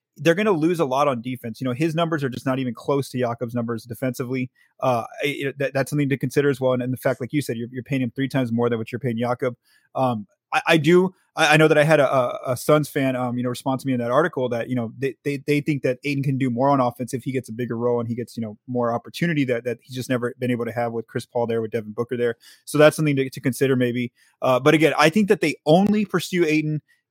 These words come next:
if DeJounte's still on the team. If they move DeJounte Murray via trade, then I don't think it makes any sense to, to go after DeAndre and try to stay competitive. Um,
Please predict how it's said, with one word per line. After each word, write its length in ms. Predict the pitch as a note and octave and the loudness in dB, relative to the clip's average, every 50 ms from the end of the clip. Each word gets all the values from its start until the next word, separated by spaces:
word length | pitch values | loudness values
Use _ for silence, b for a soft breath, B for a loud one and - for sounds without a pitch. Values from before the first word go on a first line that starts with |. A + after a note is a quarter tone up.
| _ - | _ -4
if 320 | D3 D3+ E3 E3 - - | 0 0 0 0 -2 -6
DeJounte's 460 | B2+ C#3 C#3 A#2+ C#3 C3+ C3 - C#3+ C3 | -6 -6 -2 0 0 0 2 0 -2 -2
still 140 | - - | 0 0
on 80 | C3 A#2+ | 0 0
the 60 | A2+ | -2
team. 260 | A2 - C3+ A#2 G#2+ | -2 -2 -2 -2 -2
If 80 | G#2+ - | -4 -2
they 100 | - D3+ | 0 2
move 200 | E3 F#3 G#3 F#3+ | 2 2 2 2
DeJounte 420 | E3 D3+ C3+ D#3 D#3 D#3 D#3 D#3 | 0 0 2 2 2 2 0 -2
Murray 220 | D3 D3+ D3+ D3+ D3+ | -2 0 0 0 0
via 180 | C#3 C3 C3+ | -2 -2 -4
trade, 380 | B2 - - D#3+ D3+ D3 C#3+ B2+ | -4 -2 2 2 2 2 2 0
then 100 | B2 A#2+ B2 | -2 -4 -2
I 120 | B2+ B2+ B2+ | -2 -2 0
don't 160 | C3 C3 A#2+ | 0 -2 -2
think 140 | B2 A#2 - | -4 -4 -2
it 60 | B2 | -2
makes 180 | B2 A2+ - | -4 -4 -4
any 160 | C#3 C3+ C3+ B2 | -6 -6 -6 -6
sense 260 | - - B2 A#2 - | -4 -4 -6 -6 -4
to, 120 | - B2 - | -6 -6 -4
to 140 | - C3 | -4 -4
go 120 | A#2 B2 A#2 | -2 -2 -2
after 160 | A#2 - A#2+ | -2 -4 -6
DeAndre 360 | A2+ A#2+ A#2+ A#2 A2+ A#2 A#2 | -6 -4 -4 -4 -4 -4 -6
and 100 | A#2 A2 | -6 -8
try 140 | - - A2+ | -8 -6 -6
to 80 | A2+ A2 | -6 -6
stay 240 | - - A#2+ A2 _ b b b b | -6 -6 -6 -6 _ b b b b
competitive. 520 | - C#3 - C#3 C3 C3+ C3+ C#3+ C#3 C3 - b b b b b b b b b | -6 -4 0 0 0 2 2 2 0 0 -4 b b b b b b b b b
Um, 420 | D#3 D3 D3 C#3+ C#3+ C3 A#2+ A#2+ | 4 6 6 6 6 4 0 -6